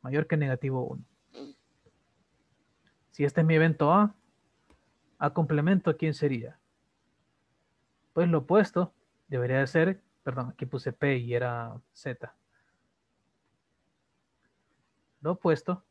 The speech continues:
de Z mayor que negativo uno debería de ser Z menor o igual que negativo uno.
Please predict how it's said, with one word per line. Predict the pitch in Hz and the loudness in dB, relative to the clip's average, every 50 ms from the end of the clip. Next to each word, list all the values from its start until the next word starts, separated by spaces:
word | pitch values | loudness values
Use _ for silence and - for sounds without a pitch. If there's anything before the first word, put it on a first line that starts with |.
| _ _ _ _ _ _ _ _ _ _ _ _ | _ _ _ _ _ _ _ _ _ _ _ _
de | - 127 127 113 | -14 -12 -12 -10
Z | - - 170 160 160 - 127 | -4 -2 -2 -2 0 -2 -8
mayor | 123 120 117 117 120 127 131 131 | -6 -6 -8 -6 -6 -6 -6 -6
que | - - 143 139 139 139 139 139 135 | -4 -4 -4 -2 -2 -2 -2 -2 -4
negativo | 139 139 143 139 - 170 165 180 180 165 | -4 -4 -4 -2 -2 0 2 2 4 4
uno | 143 143 156 170 - - - - - - - - _ | 2 2 0 -2 -4 -6 -20 -20 -20 -20 -20 -16 _
debería | - 151 165 180 185 185 180 175 | 2 4 6 8 8 8 8 8
de | 175 180 | 8 6
ser | - - 160 160 175 - _ _ _ _ _ _ _ _ _ _ | 6 4 2 2 2 -2 _ _ _ _ _ _ _ _ _ _
Z | - - - 156 147 131 - - 147 156 214 - - | -12 -2 2 2 2 4 2 0 0 0 -6 -10 -8
menor | 147 127 127 123 127 139 151 160 160 | -4 -2 -2 -2 0 2 2 4 4
o | 143 | 4
igual | 131 123 117 123 131 135 143 131 | 2 0 0 0 0 0 0 -2
que | - - | -2 -2
negativo | 131 127 123 120 117 117 - - 120 117 117 113 - - | -2 -2 -2 -2 -4 -2 -2 -2 -2 -2 -6 -6 -8 -10
uno. | 120 120 - | -16 -18 -20